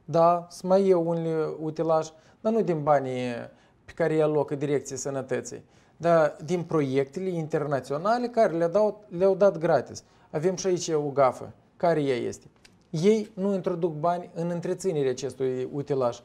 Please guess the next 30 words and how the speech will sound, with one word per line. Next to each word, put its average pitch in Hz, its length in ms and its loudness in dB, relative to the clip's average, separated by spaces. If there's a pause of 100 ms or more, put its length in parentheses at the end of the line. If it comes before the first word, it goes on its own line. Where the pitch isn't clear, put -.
(260)
Ulterior, 220 760 4
noi 202 160 0
ne 196 140 0
trezim 190 540 0
că 190 140 -12
utilajul 180 560 0
neîntreținut 180 680 -6
se, 185 120 -10
se, 170 220 -12
se 160 400 -8
strică 202 540 -2 (360)
timp 190 180 2
de 185 60 4
un 185 100 4
an 180 160 0
de 170 80 -2
zile. 151 240 0
Acum, 190 440 0
dar 165 180 0
se 147 100 -12
caută 185 300 2
bani 170 240 -4
pentru 160 260 -6
reparația 151 520 0
lui. 120 140 -10 (420)
Managementul 180 840 0
la 165 100 0
noi 156 440 -2
este 156 220 -4
defectuos. 147 800 -4